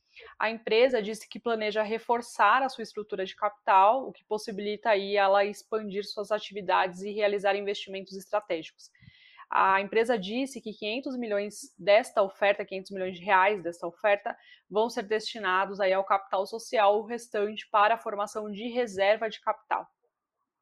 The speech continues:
Também mais uma notícia entre os frigoríficos, a Marfrig apra-, aprovou a distribuição de oitocentos e trinta milhões em dividendos aos, aos acionistas da companhia. Isso representa um real e vinte e cinco centavos,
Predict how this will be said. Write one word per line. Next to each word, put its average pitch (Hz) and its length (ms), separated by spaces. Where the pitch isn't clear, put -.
Também 226 340
mais 240 320
uma 247 140
notícia 220 340
entre 214 180
os 220 100
frigoríficos, 214 800
a 190 80
Marfrig 214 640
apra-, 214 580
aprovou 214 540
a 226 80
distribuição 220 800
de 214 240
oitocentos 226 480
e 240 60
trinta 226 380
milhões 220 560
em 226 120
dividendos 202 760
aos, 180 160
aos 190 260
acionistas 190 580
da 185 160
companhia. 196 540
Isso 214 340
representa 214 800
um 247 140
real 214 460
e 220 60
vinte 208 260
e - 20
cinco 214 320
centavos, 208 640